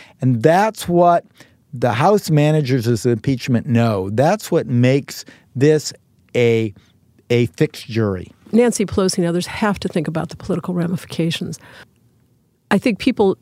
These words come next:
Speaker 2: maybe don't want to believe it, but there are a lot of Democrats out there,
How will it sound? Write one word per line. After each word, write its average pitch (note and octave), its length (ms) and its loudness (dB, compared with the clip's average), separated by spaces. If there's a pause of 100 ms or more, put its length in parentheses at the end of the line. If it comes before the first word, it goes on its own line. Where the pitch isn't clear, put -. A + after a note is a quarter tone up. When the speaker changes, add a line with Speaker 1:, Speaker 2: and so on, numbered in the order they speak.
(140)
Speaker 2:
maybe F#3 300 2
don't D#3+ 240 0
want G3 160 2
to G#3+ 40 0
believe E3+ 300 -2
it, D#3 160 -4
but E3+ 160 -2
there F#3+ 160 0
are F#3 40 0
a F3+ 80 0
lot F#3 240 0
of G3 140 -4 (460)
Democrats F#3 720 -2 (160)
out F3 200 -2
there, D3 280 -4